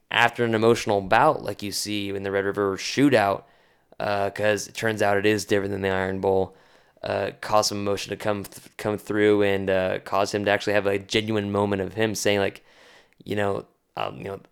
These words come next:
"The brothers on the team, they love me, and I, I love them back, and they got my back." And that's, that's big for, that's big for team leadership. That's big for him and K nine, Kenneth Murray, growing together as team leaders, as the alphas of the team. I think it's huge.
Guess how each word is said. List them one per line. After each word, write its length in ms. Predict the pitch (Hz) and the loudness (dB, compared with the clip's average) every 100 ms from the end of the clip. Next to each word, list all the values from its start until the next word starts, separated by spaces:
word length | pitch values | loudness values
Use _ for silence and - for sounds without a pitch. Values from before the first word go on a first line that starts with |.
| - | -16
"The 140 | 92 98 | -10 -6
brothers 320 | 107 113 104 | 0 0 0
on 40 | |
the 80 | 98 | -6
team, 220 | 104 110 | -4 -4
they 60 | 104 | -2
love 240 | 98 104 | 2 2
me, 180 | 101 104 | 0 -2
and 80 | 101 | -2
I, 40 | 98 | 0
I 360 | 92 101 98 | 0 0 0
love 140 | 101 101 | -2 -2
them 100 | 95 | -2
back, 200 | 98 95 | -2 -2
and 80 | |
they 40 | 98 | -4
got 180 | 98 - | -6 -6
my 120 | 95 | -6
back." 340 | 90 95 95 | -4 -4 -2
And 60 | 101 | -4
that's, 180 | 101 - - - _ | -6 -8 -20 -20 _
that's 160 | - 131 | -6 0
big 240 | 110 135 | 4 4
for, 180 | - - _ _ | 2 -4 _ _
that's 220 | 127 131 | 0 0
big 360 | 101 95 113 107 | -2 -2 -4 0
for 160 | 101 98 | 0 0
team 320 | - 117 107 | -2 -6 -4
leadership. 520 | 107 104 - 107 98 | -4 -4 -2 0 0
That's 200 | 107 104 | 0 -4
big 240 | 98 113 - | 0 -2 0
for 240 | 104 104 | 0 0
him 160 | 104 110 | 0 0
and 200 | 107 101 - _ | -2 -2 -12 _
K 260 | - 110 117 | -6 -2 0
nine, 360 | 117 113 110 107 | 2 2 0 -2
Kenneth 300 | 113 107 - | -2 -2 -2
Murray, 440 | 107 107 107 101 - _ | -2 2 0 -2 -12 _
growing 260 | - 110 113 | -2 0 0
together 400 | 104 101 104 107 | -2 0 2 2
as 180 | 107 - | 0 -2
team 360 | - 113 110 | -6 -4 -2
leaders, 340 | 101 101 101 104 | -2 -2 -4 0
as 200 | 101 98 | 0 0
the 100 | 107 | -2
alphas 400 | - 98 98 98 | 0 0 0 -6
of 80 | 98 | -6
the 80 | |
team. 260 | 98 104 95 | -6 -6 -4
I 60 | 101 | -2
think 160 | 120 | -2
it's 100 | 101 | -2
huge. 460 | 107 107 98 - | 0 0 -2 -8